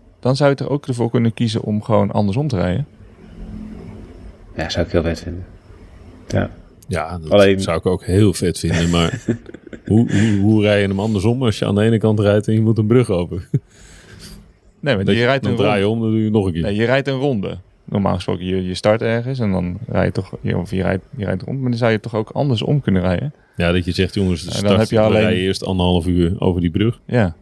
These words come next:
Speaker 3: met de auto en
Speaker 1: Ja.
Speaker 3: dan gaan we de fiets op en dan rijden we terug.
Speaker 1: Ja, <laughs> precies.
Speaker 3: Zo.
Speaker 1: Ja, ja. Nee, maar gewoon parcoursen maken zodat je gewoon
Speaker 3: Samengevat vind ik het heel mooi, maar
Speaker 1: Ja.
Speaker 3: het, de
Speaker 1: Het is
Speaker 3: praktische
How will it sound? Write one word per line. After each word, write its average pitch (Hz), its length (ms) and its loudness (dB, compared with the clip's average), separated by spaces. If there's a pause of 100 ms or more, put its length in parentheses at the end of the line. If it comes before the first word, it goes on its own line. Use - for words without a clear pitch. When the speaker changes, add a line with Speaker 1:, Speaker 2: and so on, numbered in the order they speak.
(480)
Speaker 3:
met - 140 -4
de - 60 -2
auto 107 420 2
en 95 60 2
Speaker 1:
Ja. 98 60 4
Speaker 3:
dan 104 100 2
gaan 92 220 0
we 90 60 2
de 87 80 2
fiets 113 260 -2
op 131 140 -2
en 104 60 -2
dan 98 100 -2
rijden 95 220 0
we 87 60 -2
terug. - 420 0
Speaker 1:
Ja, 277 100 0 (120)
<laughs> - 300 -6
precies. - 360 -8 (260)
Speaker 3:
Zo. - 460 -2
Speaker 1:
Ja, 98 200 2
ja. 98 180 2 (560)
Nee, 123 140 2
maar 123 120 2
gewoon 131 260 0
parcoursen 151 520 -4
maken 127 360 -2
zodat 117 320 -2
je 120 80 -8
gewoon 107 140 -6
Speaker 3:
Samengevat 135 680 0
vind 120 140 -2
ik 104 60 -2
het 101 100 -2
heel 101 140 2
mooi, 120 280 2
maar 139 120 2
Speaker 1:
Ja. 110 100 2
Speaker 3:
het, - 180 0
de - 60 -2
Speaker 1:
Het 120 180 -4
is 113 200 2
Speaker 3:
praktische 117 280 2